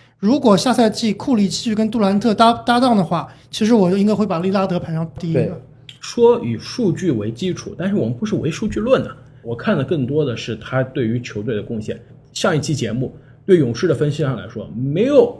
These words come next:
Speaker 3: 库里的这个勇士，我觉得是连太阳都不如的。所以说，我觉得他下赛季库里对于球队的贡献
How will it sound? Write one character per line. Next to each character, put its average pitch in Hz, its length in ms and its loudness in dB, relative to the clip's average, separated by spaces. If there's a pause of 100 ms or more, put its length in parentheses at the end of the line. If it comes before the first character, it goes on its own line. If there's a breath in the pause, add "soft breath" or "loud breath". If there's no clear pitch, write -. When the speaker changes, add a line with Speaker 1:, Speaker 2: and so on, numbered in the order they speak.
Speaker 3:
库 240 220 0
里 120 140 0
的 117 120 -4
这 156 120 0
个 131 80 2
勇 110 160 -2
士， 120 200 -8 (200)
我 131 160 -2
觉 135 100 -4
得 185 80 2
是 175 120 -2
连 143 180 -2
太 190 100 -6
阳 131 140 -2
都 120 100 0
不 107 140 -8
如 85 160 -12
的。 - 120 -16 (380)
所 185 80 6
以 - 20 6
说， 185 140 4
我 160 60 2
觉 165 120 0
得 165 60 -8
他 196 340 0
下 190 220 -2
赛 170 160 2
季 147 300 -2 (360 loud breath)
库 220 200 2
里 131 100 4
对 151 160 2
于 156 60 4
球 123 200 -4
队 202 160 2
的 135 80 -2
贡 127 280 -4
献 117 200 -6